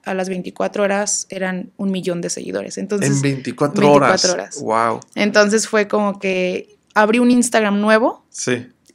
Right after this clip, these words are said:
Speaker 1: Y fue el que puse en, en los videos que se hicieron virales y en un día fueron cien mil seguidores nuevos en una cuenta nueva. Entonces, de ahí dije, ok, esta es la fórmula que necesitaba. Le gusta a la gente el chisme, le gusta a la gente los consejos y, pues, ahorita el público, el noventa por ciento son mujeres.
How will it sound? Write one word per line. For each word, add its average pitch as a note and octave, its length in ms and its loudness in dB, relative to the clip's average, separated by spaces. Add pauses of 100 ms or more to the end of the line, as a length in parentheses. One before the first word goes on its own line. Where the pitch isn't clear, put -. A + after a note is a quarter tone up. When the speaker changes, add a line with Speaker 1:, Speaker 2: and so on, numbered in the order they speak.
Speaker 1:
Y G#3 140 0
fue G3+ 220 0
el G3 80 -4
que G#3+ 80 0
puse G#3+ 340 -2
en, G3 180 -2
en G3 80 -2
los F#3+ 140 -2
videos F#3+ 240 -2
que A3+ 80 -2
se G3 60 -4
hicieron G3 260 -2
virales A3 460 4 (440)
y G3+ 180 0
en G3 120 0
un A3 140 2
día G3+ 180 2
fueron G3 260 -4
cien F#3+ 280 -6
mil F#3+ 240 -4 (120)
seguidores - 560 -6
nuevos F#3 360 -2
en F3+ 100 -8
una F3+ 160 -6
cuenta F3+ 320 -6
nueva. F3+ 300 -4
Entonces, F#3+ 540 -4 (340)
de G3 80 0
ahí F#3+ 120 4
dije, G3 220 -2
ok, F3+ 160 -6 (220)
esta G#3 220 0
es A3 40 4
la G3+ 100 2
fórmula G#3+ 440 -2
que G#3+ 100 -6
necesitaba. G3 720 -4 (380)
Le G3+ 160 8
gusta A3+ 300 4
a - 20 8
la G#3 100 4
gente A3+ 400 0
el A#3+ 140 0
chisme, C4 440 0
le A3+ 100 0
gusta G3+ 260 -2
a - 20 0
la G3 80 0
gente G3+ 220 -4
los G3+ 140 -6
consejos A#3+ 600 -2 (400)
y, G#3 120 -2
pues, G3+ 200 0
ahorita G3 240 2
el G3+ 80 4
público, B3 380 2
el A3 40 2
noventa G#3 280 -4
por G3+ 100 -4
ciento G3 220 -6
son G3 140 -6
mujeres. F#3+ 440 -6